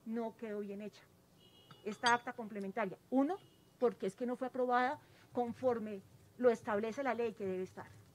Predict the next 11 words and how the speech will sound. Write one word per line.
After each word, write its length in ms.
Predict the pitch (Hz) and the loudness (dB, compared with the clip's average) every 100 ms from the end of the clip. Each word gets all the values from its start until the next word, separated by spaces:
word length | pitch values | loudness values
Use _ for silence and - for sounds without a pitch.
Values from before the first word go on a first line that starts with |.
| - - - - - - - | -20 -20 -20 -20 -20 -20 -10
En 180 | 214 226 | -6 0
este 300 | 269 269 302 | 0 0 -2
caso, 320 | 330 277 185 | 2 0 -2
como 200 | - 202 | -10 -10
se 100 | 208 | -10
trataba 440 | 208 - 233 262 262 | -8 0 4 4 6
de 160 | 285 | 8
aclaración 720 | 277 247 247 226 226 262 294 277 | 8 6 4 0 0 2 2 4
de 140 | 311 | 0
una 340 | 320 320 320 | 0 2 4
decisión, 600 | 302 247 - 214 - 339 | 4 2 -2 -8 0 2